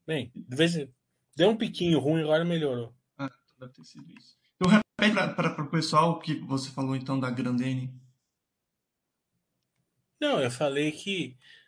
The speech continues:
Speaker 1: é, nesse momento aqui, por isso que é bom deixar no ba-, no, na quarentena, né? Não precisa vender nada, a empresa não é ruim, né? Só não tá,
Speaker 2: Sim, exatamente.
Speaker 1: ela precisa, ela precisa da economia melhorar pra ela conseguir,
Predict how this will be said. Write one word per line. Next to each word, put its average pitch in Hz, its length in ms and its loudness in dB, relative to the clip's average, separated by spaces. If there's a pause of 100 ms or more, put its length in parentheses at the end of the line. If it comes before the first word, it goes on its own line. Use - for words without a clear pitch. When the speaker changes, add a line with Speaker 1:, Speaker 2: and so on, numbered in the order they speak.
(180)
Speaker 1:
é, 120 180 -2
nesse 135 280 2
momento 135 540 2
aqui, 123 240 -6
por 190 140 -4
isso 220 100 -6
que - 60 -2
é 269 60 2
bom 220 120 4
deixar 175 220 2
no 156 100 -2
ba-, 147 160 4
no, 135 200 -2
na 131 100 -4
quarentena, 123 600 -2
né? 117 60 -8
Não 113 60 -8
precisa 147 240 -8
vender 165 260 -2
nada, 143 320 -2
a - 40 -2
empresa 123 260 0
não 147 140 0
é 165 40 2
ruim, 131 380 0
né? 104 100 -10
Só 147 140 -8
não 170 140 -4
tá, 175 320 4
Speaker 2:
Sim, 160 80 2
exatamente. 139 440 -6
Speaker 1:
ela 135 120 0
precisa, 165 260 2
ela 151 120 8
precisa 160 180 -6
da 165 60 2
economia 185 460 -2
melhorar 190 500 4
pra 208 120 0
ela 202 140 -2
conseguir, 175 880 -6